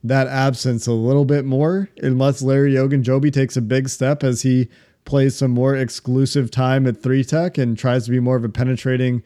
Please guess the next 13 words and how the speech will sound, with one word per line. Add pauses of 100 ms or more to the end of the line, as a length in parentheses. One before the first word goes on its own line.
(580)
pass
rushing
defensive
tackle. (880)
I (400)
could
definitely
see
that
being
an
area
where